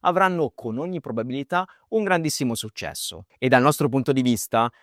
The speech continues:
cioè quello degli investitori e dei risparmiatori, avere accesso a E T F con costi sempre più bassi significa poter ottimizzare ulteriormente l'efficienza del portafoglio e migliorare i rendimenti netti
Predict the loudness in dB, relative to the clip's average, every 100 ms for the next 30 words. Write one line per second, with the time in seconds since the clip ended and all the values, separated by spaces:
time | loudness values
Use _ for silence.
0 | _ -6 -4 -2 0 0 0 -2 -4 -4
1 | -6 -6 -6 2 2 2 -2 -4 -2 -2
2 | -4 -6 -6 -6 -6 -8 -12 -14 _ _
3 | 4 6 6 4 -2 -2 -4 -4 -2 -2
4 | -2 -2 -2 -8 -8 -8 -10 -10 -8 -6
5 | -6 -6 -4 -4 -6 -10 -14 _ -12 -4
6 | -4 0 0 0 0 2 0 0 -4 0
7 | -2 0 0 2 2 -4 -4 0 0 0
8 | 0 0 -2 -4 -4 -4 -6 -6 _ 2
9 | 2 2 -2 -2 2 0 0 -4 -6 -10
10 | -12 -14 -14 -16 -18 _ -4 -2 0 0
11 | 0 0 0 0 -2 -2 -4 -6 -6 -6
12 | -6 -10